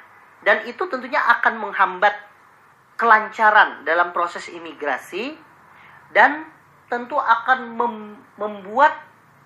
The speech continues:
kehusuan kita yang betul-betul ingin beribadah itu menjadi terganggu karena adanya perdebatan tersebut. Jadi saran saya, kalau seandainya memang sudah siap dan vaksinnya ada,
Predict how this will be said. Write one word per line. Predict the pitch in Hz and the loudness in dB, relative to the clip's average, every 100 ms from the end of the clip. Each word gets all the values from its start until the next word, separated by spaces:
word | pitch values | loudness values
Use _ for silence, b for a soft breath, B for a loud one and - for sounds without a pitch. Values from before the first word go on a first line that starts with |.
| _ | _
kehusuan | - 269 - 269 269 - 240 233 | -10 -10 -8 -10 -4 0 0 0
kita | 240 - 269 269 | -12 4 6 6
yang | 240 | 2
betul-betul | 240 254 226 233 247 | -6 -10 -12 -10 -10
ingin | 220 226 | -10 -10
beribadah | 202 202 180 190 196 | -8 -10 -2 -2 -2
itu | 185 240 | -8 -10
menjadi | 208 190 | -12 -10
terganggu | - 196 180 170 165 175 | -10 -8 -6 -6 -10 -14
karena | 165 165 170 | -10 -4 -4
adanya | 160 160 | -4 -8
perdebatan | 175 165 156 131 131 143 135 | -8 -10 -8 -6 -6 -6 -12
tersebut. | 131 - 120 110 - - - B B B - | -14 -14 -18 -20 -20 -20 -20 B B B -10
Jadi | 160 196 | -6 -4
saran | 240 202 185 | 0 0 2
saya, | 180 143 120 139 240 - - _ _ _ _ _ _ _ _ - | 0 -2 0 4 4 2 -16 _ _ _ _ _ _ _ _ 2
kalau | 233 240 | 6 6
seandainya | 262 220 220 226 | 4 0 -2 -4
memang | 226 214 208 | -4 -6 -8
sudah | 208 | -10
siap | 190 - 208 277 277 | -10 -6 -2 -2 0
dan | 294 185 - | 0 2 2
vaksinnya | 277 - - 262 233 | 2 2 -10 -10 -6
ada, | 190 160 156 165 262 | -6 -4 0 2 2